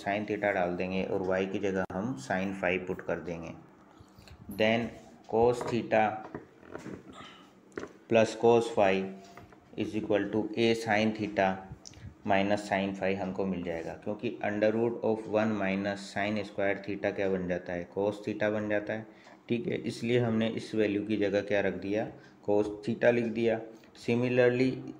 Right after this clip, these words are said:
दूसरा जो था हमारा यहाँ पर under root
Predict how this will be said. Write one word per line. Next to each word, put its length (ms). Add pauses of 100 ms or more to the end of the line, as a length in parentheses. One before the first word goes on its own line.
(540)
दूसरा 440
जो 160 (100)
था 140
हमारा 420 (2750)
यहाँ 280 (100)
पर 160 (600)
under 340
root 260